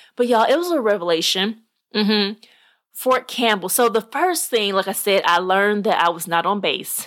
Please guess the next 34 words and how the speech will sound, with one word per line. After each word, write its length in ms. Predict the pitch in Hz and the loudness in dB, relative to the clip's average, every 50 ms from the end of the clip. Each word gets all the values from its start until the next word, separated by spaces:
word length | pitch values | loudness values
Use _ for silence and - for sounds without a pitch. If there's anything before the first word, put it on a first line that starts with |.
| - - | -8 -2
I 120 | 208 180 190 | 0 2 2
was 160 | 190 190 190 | 2 0 0
on 280 | - 185 180 180 170 | -2 -2 -2 -2 -4
nobody's 640 | 160 165 160 175 175 190 180 175 151 - - 190 - | -2 0 0 0 0 0 -2 -2 -2 -6 -12 -14 -6
base, 440 | - 185 160 147 135 165 - - - - - - - - - | -2 -2 -2 -2 -2 -6 -8 -10 -10 -12 -18 -20 -20 -20 -12
y'all, 360 | - 190 202 190 190 208 196 165 | -4 0 2 4 4 4 4 2
and 100 | 175 170 | 2 2
I 100 | 160 170 | 2 2
was 180 | 185 202 - | 2 0 -4
humbled. 500 | - 226 208 196 175 165 - 147 - - | -2 -2 -2 0 0 -2 -4 -4 -2 -2
<laughs> 20 | - | 0
And 80 | - - | 0 2
I'm 160 | - 196 240 - | 2 0 -2 -4
still 420 | - - - - 220 233 220 196 | -6 -6 -4 -2 0 0 0 0
trying 360 | 190 - - 208 185 185 185 185 | -2 -2 0 2 2 2 0 -2
to 140 | - 190 175 | -4 -4 -2
work 340 | 165 180 180 170 - _ - | 0 0 0 -2 -2 _ -10
through 220 | 180 175 170 170 | -8 -6 -6 -2
that 220 | 165 170 156 - | 0 0 0 0
language 400 | 165 165 165 165 160 165 160 - | 0 -2 -2 -2 -2 -2 -6 -4
to 60 | - 165 | -4 -4
make 160 | 165 170 170 | -2 -2 -2
sure 220 | - - 180 165 - | 0 0 -2 -2 0
I 380 | - 165 175 165 165 165 - - - - - - _ _ _ - | 2 2 4 4 2 0 -2 -8 -16 -20 -20 -20 _ _ _ -2
address 420 | - 208 196 - 208 202 202 202 - | -2 0 0 2 0 0 0 0 -2
very 680 | - 208 196 185 175 180 185 185 175 170 170 165 - - - _ _ _ _ - | -2 0 0 2 2 2 2 0 0 0 -2 -4 -8 -14 -20 _ _ _ _ -6
specifically 960 | - - - 254 240 - - 247 240 233 233 240 226 220 214 208 208 190 - - | -6 -4 0 0 0 0 0 0 -2 -2 0 0 0 2 2 2 0 -2 0 -2
and 140 | 190 185 - | -2 -2 -2
correctly 1000 | - 196 175 165 165 185 180 190 - - - 175 - - - 175 170 170 165 - - _ _ _ _ _ - | -2 0 0 0 2 0 0 -2 -4 -10 -6 -6 -4 -2 -2 -2 -2 -2 -4 -8 -20 _ _ _ _ _ -12
the, 800 | - 175 170 220 196 175 175 175 175 170 165 165 - 180 190 190 _ - - | -10 -4 0 0 0 0 0 -2 -2 -2 -2 -2 -2 -2 -4 -6 _ -10 -2
the 280 | - 196 185 170 - - _ _ _ _ - | 0 0 0 0 -4 -10 _ _ _ _ -6
post 800 | - - - - 240 208 - - - - - - - - - - - - | -4 -2 0 0 0 0 0 -2 -4 -4 -2 -2 -2 -4 -8 -14 -10 -2
versus 500 | - 160 165 160 - 165 165 160 160 - | 0 0 0 0 0 -2 -2 -2 -2 -4
the 220 | - - 180 - | -2 -4 -4 -4